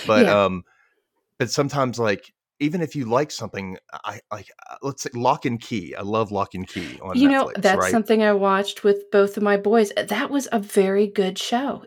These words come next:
Speaker 2: It was not what
Speaker 1: It's,
Speaker 2: I
Speaker 1: and it was
Speaker 2: expected
Speaker 1: good, but it
Speaker 2: either.
Speaker 1: was intense too at the same
Speaker 2: Yes, it
Speaker 1: time. They
Speaker 2: was.
Speaker 1: had some intense
Speaker 2: Yes.
Speaker 1: moments to it.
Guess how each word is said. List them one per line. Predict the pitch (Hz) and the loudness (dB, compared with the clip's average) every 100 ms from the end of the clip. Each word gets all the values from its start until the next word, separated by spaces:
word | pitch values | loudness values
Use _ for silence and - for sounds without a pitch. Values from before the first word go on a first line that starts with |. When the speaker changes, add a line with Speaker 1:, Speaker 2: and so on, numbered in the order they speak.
| - | 0
Speaker 2:
It | 202 | 4
was | 208 202 | 6 6
not | 208 202 214 | 4 4 4
what | 214 214 | 4 4
Speaker 1:
It's, | |
Speaker 2:
I | 214 | 4
Speaker 1:
and | 151 | 2
it | 156 | 2
was | 143 | -2
Speaker 2:
expected | 160 | 2
Speaker 1:
good, | 147 165 269 | 6 6 6
but | 156 | 2
it | 165 | 2
Speaker 2:
either. | |
Speaker 1:
was | 165 | 0
intense | 160 - 240 101 - - | -4 0 0 0 -6 -2
too | 180 147 92 | 2 2 0
at | 92 | -6
the | - | -6
same | - 120 98 | 0 0 2
Speaker 2:
Yes, | |
it | - | -2
Speaker 1:
time. | - 98 | -2 -2
They | 131 | -4
Speaker 2:
was. | |
Speaker 1:
had | 131 | -6
some | 110 98 | -6 -4
intense | 92 131 110 - | -2 -2 -4 -4
Speaker 2:
Yes. | |
Speaker 1:
moments | 135 147 98 - | -4 -4 -6 -8
to | 117 | -6
it. | 90 | -6